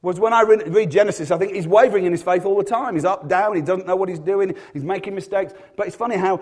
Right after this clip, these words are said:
how God sees us. Because he's counting us as righteous, he sees him as unwavering.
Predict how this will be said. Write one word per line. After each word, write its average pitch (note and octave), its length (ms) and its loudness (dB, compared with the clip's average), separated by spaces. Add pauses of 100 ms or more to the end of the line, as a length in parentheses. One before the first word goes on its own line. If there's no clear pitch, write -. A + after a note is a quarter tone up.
(140)
how F#3 140 4
God G3+ 260 2
sees G3+ 380 -6
us. G#2+ 420 -4
Because F3 320 -4
he's F#3+ 180 -10
counting D#4 760 -4 (260)
us F3+ 220 2
as D#3+ 160 -2
righteous, E3+ 420 0
he E3 80 -10
sees F3 300 -8
him F3+ 160 -2
as F3 100 -2
unwavering. D3 680 -2